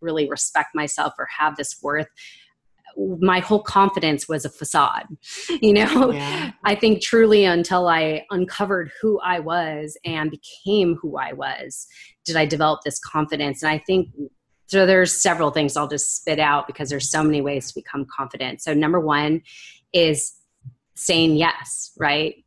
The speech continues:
Speaker 1: Stepping into the arena, because confidence is a skill. So we have to, we have to train that muscle, right? So we have to say yes sometimes. We have to say yes to what's uncomfortable,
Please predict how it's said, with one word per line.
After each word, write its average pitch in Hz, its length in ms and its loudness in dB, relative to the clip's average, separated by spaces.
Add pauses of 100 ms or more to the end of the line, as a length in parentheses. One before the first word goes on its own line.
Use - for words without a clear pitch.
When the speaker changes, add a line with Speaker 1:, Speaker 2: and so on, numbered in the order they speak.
(100)
Speaker 1:
Stepping 175 500 0
into 170 260 2
the 151 140 -2
arena, 143 680 0
because 151 440 -2 (480)
confidence 175 580 0
is 151 160 -2
a 143 80 -6
skill. 143 460 -2
So 160 200 -2
we 151 140 0
have 151 300 -4
to, 151 340 0 (720)
we 165 140 -6
have 156 160 0
to 160 100 -10
train 165 260 0
that 151 140 -2
muscle, 156 340 -4
right? 143 280 -4
So 156 160 -4
we 151 140 0
have - 260 -2
to - 80 -10
say - 200 -4
yes 143 300 -6
sometimes. 143 460 -6 (260)
We 196 80 2 (100)
have 214 180 0
to 220 100 -2
say 196 140 -2
yes 160 340 0
to 170 100 -8
what's 156 220 -8
uncomfortable, - 760 -6